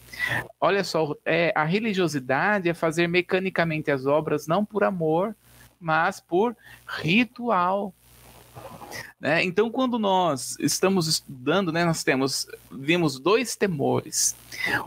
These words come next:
Hoje nós vamos entrar em um temor que realmente o Senhor deseja, que é o temor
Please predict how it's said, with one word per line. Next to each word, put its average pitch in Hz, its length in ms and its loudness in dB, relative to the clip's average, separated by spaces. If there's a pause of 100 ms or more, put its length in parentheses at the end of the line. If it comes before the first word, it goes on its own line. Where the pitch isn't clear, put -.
(120)
Hoje 170 400 2
nós 170 160 0
vamos 160 300 2
entrar 156 520 0 (360)
em 143 100 4
um 165 100 4
temor 151 400 2
que - 120 -4
realmente 143 580 2
o 143 60 0
Senhor 135 300 2
deseja, 101 580 0 (720)
que 139 180 -2
é 139 80 4
o 147 120 -2
temor 143 640 -2